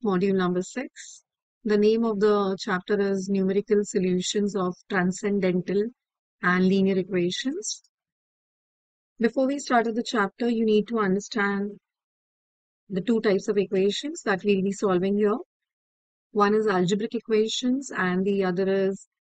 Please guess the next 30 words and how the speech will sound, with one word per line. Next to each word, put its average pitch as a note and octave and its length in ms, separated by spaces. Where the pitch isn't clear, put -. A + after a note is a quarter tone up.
transcendental. F#3 800
So - 140
when A3 100
I A3+ 60
say B3 140
algebraic A#3 420
equation, A#3 480
let's A3+ 220
understand G3+ 520
this G#3+ 140
with F#3 140
the G3+ 100
help F3+ 160
of F#3 140
an F#3 100
example. F3 560
Say G#3+ 300
I F#3 180
have F3+ 440
x F#3+ 200
cubed G#3 260
minus F#3 580
three G3+ 220
x F#3 220
squared F#3 600
plus - 520
two A3 240
x G3 540
minus G3 460
root G3+ 220